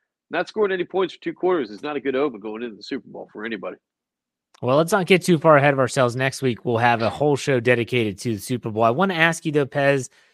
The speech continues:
Speaker 2: how do you handle the, the fun stuff with the Super Bowl, the Super Bowl block pools, or maybe some of the prop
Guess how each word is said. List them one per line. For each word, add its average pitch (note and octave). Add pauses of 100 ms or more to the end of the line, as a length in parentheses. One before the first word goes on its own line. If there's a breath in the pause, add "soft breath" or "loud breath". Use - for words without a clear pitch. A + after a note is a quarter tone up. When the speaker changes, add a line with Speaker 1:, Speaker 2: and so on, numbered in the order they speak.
(360 soft breath)
Speaker 2:
how G3+
do A3
you F#3+
handle D#3+
the, C3
the F#2+
fun C3+
stuff G#2
with G#2+
the G2
Super F#2
Bowl, F#2
the G#2
Super G3+
Bowl D#3+
block B2
pools, G#2
or C3
maybe F3
some E3
of D3+
the C#3
prop B2+